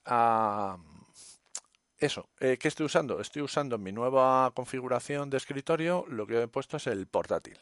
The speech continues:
¿Os acordáis del Lenovo este que me compré? Pues lo tenía un poco infrautilizado. Lo tenía un poco infrautilizado y me dio lo-, por pensar un poquito y dije, Joder, ¿y por qué no lo utilizo de P C de escritorio? Y en vez de tenerlo ahí tonto,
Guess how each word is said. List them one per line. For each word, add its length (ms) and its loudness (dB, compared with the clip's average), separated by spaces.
¿Os 140 -10
acordáis 340 0
del 140 2
Lenovo 320 0
este 160 -6
que 80 -12
me 100 -6
compré? 380 -4
Pues 140 2
lo 100 2
tenía 240 -2
un 100 -6
poco 200 -4
infrautilizado. 840 -6
Lo 120 -10
tenía 240 -10
un 80 -14
poco 180 -8
infrautilizado 840 -4
y 140 -8
me 160 -6
dio 260 2
lo-, 480 4
por 160 2
pensar 420 4
un 80 -6
poquito 460 -6
y 120 -12
dije, 300 -12
Joder, 320 0
¿y 120 -12
por 200 -8
qué 100 -8
no 100 -6
lo 80 -2
utilizo 440 -8
de 220 -4
P 120 -6
C 140 -8
de 100 -6
escritorio? 600 -4
Y 100 -14
en 120 -12
vez 120 -4
de 80 -6
tenerlo 440 -2
ahí 680 -4
tonto, 500 -2